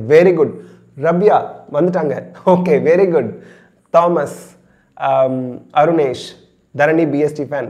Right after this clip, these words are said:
நாராயணா, uh, Maria Naveen, சிவரகு, Yogita, very good pa, very good. எல்லாருக்கும் congratulation. ரப்யா வந்து first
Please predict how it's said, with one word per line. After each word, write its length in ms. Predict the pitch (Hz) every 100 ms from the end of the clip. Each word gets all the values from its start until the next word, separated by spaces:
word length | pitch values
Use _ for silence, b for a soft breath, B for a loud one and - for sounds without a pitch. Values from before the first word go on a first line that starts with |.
| -
நாராயணா, 500 | 131 147 156 151 127 - - _ _ -
uh, 360 | 139 143 143 139
Maria 460 | 139 147 160 160 156
Naveen, 380 | 143 180 285 - - -
சிவரகு, 540 | 147 156 143 135 208 -
Yogita, 400 | 139 131 127 127 -
very 200 | 135 143 139
good 100 | 135
pa, 160 | - 202
very 180 | 131 123
good. 240 | 143 -
எல்லாருக்கும் 380 | 135 135 131 131
congratulation. 720 | 127 139 135 131 127 185 285 B B B
ரப்யா 360 | 139 151 175 165
வந்து 840 | 156 170 180 139 127 120 - - b b _
first 360 | 165 165 -